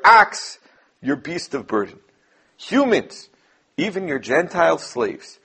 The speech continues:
seeing they too have to fulfill a part of the Torah precepts,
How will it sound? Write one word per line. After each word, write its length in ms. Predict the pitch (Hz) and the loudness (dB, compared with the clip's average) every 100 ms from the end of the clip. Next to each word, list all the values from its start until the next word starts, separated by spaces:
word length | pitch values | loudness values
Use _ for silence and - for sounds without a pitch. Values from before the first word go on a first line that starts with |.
| _ _ _ _ | _ _ _ _
seeing 500 | - - 240 196 143 | -10 -4 -2 -2 6
they 220 | 208 226 | 6 6
too 420 | - 208 143 - _ _ _ | -4 -4 -2 -4 _ _ _
have 200 | 127 - | -4 -4
to 100 | 127 | -6
fulfill 360 | - 117 185 175 | -8 -4 0 0
a 60 | |
part 280 | - 165 156 | 2 2 2
of 80 | 110 | 0
the 80 | 104 | -6
Torah 300 | - 156 113 | -4 -4 -4
precepts, 720 | - 165 - 147 - - - | -8 -14 -4 -4 -4 -12 -20